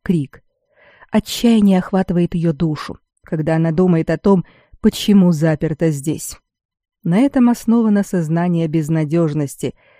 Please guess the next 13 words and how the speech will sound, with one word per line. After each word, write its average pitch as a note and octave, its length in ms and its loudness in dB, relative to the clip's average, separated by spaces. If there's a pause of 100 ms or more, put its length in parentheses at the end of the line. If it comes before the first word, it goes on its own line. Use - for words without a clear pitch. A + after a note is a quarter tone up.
(280)
почти - 340 -4
полная A3+ 460 4
уверенность, F3+ 560 2
что - 240 -8
она E3 200 0
никогда E3+ 600 -2
не D#3 120 0
освободится. D#3 760 -6 (920)
Ошеломлённая F#3+ 800 0
ужасными G3+ 500 -2
размышлениями, F3 960 -2 (520)
она F3+ 180 0
замолкает, E3+ 880 0